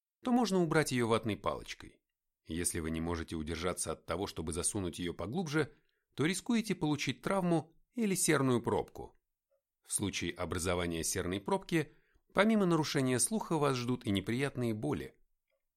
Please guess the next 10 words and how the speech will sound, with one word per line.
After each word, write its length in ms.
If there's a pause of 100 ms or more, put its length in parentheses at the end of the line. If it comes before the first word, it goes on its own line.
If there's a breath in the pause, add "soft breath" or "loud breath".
(140)
В 80
аптеке 360
продаются 500
специальные 560
средства 480
для 200
избавления 520
от 220
серной 300
пробки. 500